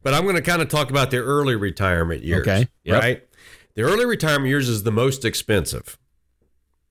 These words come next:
Speaker 1: Why is that? Because you're gonna probably have travel, you're gonna do hobbies, you're gonna, if your kids live out of town, you're gonna probably travel a little bit more than you probably sh-, you know, should. You wanna be at all those events.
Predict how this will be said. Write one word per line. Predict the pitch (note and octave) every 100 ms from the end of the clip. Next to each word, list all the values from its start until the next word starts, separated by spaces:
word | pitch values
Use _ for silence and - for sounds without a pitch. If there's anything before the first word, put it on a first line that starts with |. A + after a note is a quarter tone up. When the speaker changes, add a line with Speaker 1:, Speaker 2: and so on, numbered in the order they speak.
| _ _ _
Speaker 1:
Why | G#2+ B2+ C3
is | B2+ A2+
that? | F2+ E2 F2+ - _ _ _ _ _
Because | A#2+ A#2 B2+ A#2+
you're | A#2+
gonna | C#3+ A#2+ G#2+
probably | C3 C#3 B2+
have | A2 F2+
travel, | - C#3+ D3+ D#3+ D#3+ D#3+ - _
you're | A2
gonna | A2 G#2
do | F2 G2+ F2
hobbies, | C3 C#3+ C3+ C#3 B2+ - - _ _ _ _ _
you're | A#2 B2+
gonna, | B2 A2 G#2 - - _ _
if | F#2+ -
your | F2+
kids | - D#3+ B2+
live | C#3 B2+
out | A#2+ G#2
of | F#2
town, | C3+ C3 C3+ B2
you're | G#2
gonna | F#2+
probably | A#2+ A2+ G#2 F2+
travel | - A#2 G2+
a | G2
little | G#2
bit | G2
more | F2 G#2 G2
than | F2+
you | F2+
probably | A2 G#2 F2 E2
sh-, | - -
you | A2+
know, | F#2
should. | E2 - D#3+ F3+ D3
You | G#2
wanna | G2+ G2
be | A2
at | G#2 F2+
all | - A#2
those | G#2+ F#2 G2
events. | E2+ E2 A#2+ B2 A#2+